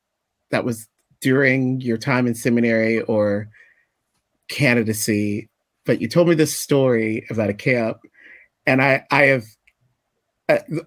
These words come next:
I s-, literally spent twenty minutes talking to you about your story <laughs> after you told me. And I just, I, I, I'd love, it's,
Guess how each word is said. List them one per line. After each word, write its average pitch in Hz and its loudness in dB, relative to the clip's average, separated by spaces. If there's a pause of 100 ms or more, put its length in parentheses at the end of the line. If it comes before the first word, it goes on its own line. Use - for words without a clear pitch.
I 151 4
s-, 135 -2
literally 160 6
spent 143 0
twenty 147 2
minutes 113 0
talking 131 0
to 120 0
you 117 4
about 113 0
your 113 2
story 107 0 (100)
<laughs> - -2
after - 2
you 165 6
told 190 6
me. 131 2 (680)
And 175 6
I 220 8
just, 233 6
I, 202 4
I, 185 6 (180)
I'd 180 2
love, 190 4 (680)
it's, 156 0